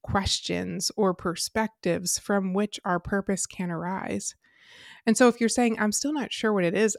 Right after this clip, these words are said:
I would just invite you to spend some time with the Lord saying, "God, what is my purpose? What do you have for me in this next season?" And believe that he has something really beautiful, incredible, that's going to light you up inside,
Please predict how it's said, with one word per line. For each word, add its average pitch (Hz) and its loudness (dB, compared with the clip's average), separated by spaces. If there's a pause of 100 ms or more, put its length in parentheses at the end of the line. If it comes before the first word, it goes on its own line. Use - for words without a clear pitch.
I 240 -4
would 339 4
just - -2
invite 185 2
you 208 2
to 185 2
spend 185 -2
some 190 -2
time 185 -2
with 180 -2
the 170 -4
Lord 202 0
saying, 180 -2
"God, 190 0
what 226 0
is 247 -2
my 170 -6
purpose? - -8
What 262 2
do 233 -4
you 247 2
have 196 -4
for 180 -4
me 175 -2
in 170 -2
this 165 -4
next 170 -6
season?" 175 -6 (480)
And 208 6
believe 233 2
that 269 2
he 190 0
has 180 -2
something 214 0
really 202 2
beautiful, 190 0
incredible, 202 0 (400)
that's 196 0
going 247 6
to 180 0
light 190 0
you 190 2
up 202 0
inside, 170 0